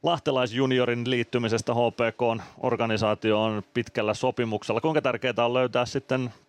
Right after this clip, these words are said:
pelaajia myös tulevaisuutta varten? Semmosia kavereita, jotka ei välttämättä ole vielä ehkä tän kauden joukkueessa niin avainpelaajia, mutta jotka,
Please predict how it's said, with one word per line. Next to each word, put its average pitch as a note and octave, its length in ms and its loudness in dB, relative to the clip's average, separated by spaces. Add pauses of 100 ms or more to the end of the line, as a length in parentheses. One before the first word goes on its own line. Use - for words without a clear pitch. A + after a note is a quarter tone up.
pelaajia C3+ 480 2
myös C#3 220 -2
tulevaisuutta A#2 640 0
varten? A2 240 0
Semmosia C3+ 320 0
kavereita, B2 420 0
jotka B2 240 0
ei B2 80 0
välttämättä B2 500 -2
ole B2 80 0
vielä B2+ 220 0 (120)
ehkä - 280 -4
tän F#3+ 220 0
kauden C3 300 0
joukkueessa A#2+ 500 0
niin B2 140 2
avainpelaajia, A#2+ 600 2
mutta A#2+ 160 -4
jotka, B2 260 0